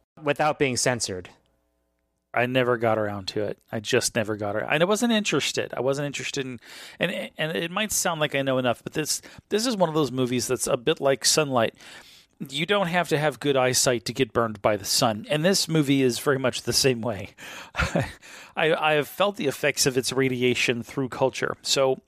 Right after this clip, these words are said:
Speaker 2: let me, let me tell you what I know of the movie without
Speaker 1: Okay.
Speaker 2: having actually seen the movie. So let's see how close I am. So it's, it's a, a group of teenagers that are kind of in their own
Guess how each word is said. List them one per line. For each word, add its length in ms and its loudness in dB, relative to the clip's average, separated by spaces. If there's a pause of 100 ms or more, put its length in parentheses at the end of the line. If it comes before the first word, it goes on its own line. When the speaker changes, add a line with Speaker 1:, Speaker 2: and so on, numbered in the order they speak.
Speaker 2:
let 80 0
me, 140 2
let 100 0
me 80 2
tell 160 2
you 80 2
what 140 4
I 40 6
know 340 2
of 260 0
the 60 -2
movie 520 -6 (560)
without 240 4
Speaker 1:
Okay. 80 0
Speaker 2:
having 420 0 (260)
actually 460 0
seen 480 0
the 80 -2
movie. 380 -4
So 440 2 (720)
let's 280 2
see 180 4
how 160 2
close 420 0
I 120 2
am. 240 -4
So 200 2
it's, 280 -2
it's 240 0
a, 280 4 (600)
a 240 4
group 400 0
of 160 2
teenagers 720 2
that 120 -6
are 80 2
kind 300 0
of 420 -2 (260)
in 240 -4
their 360 0
own 640 0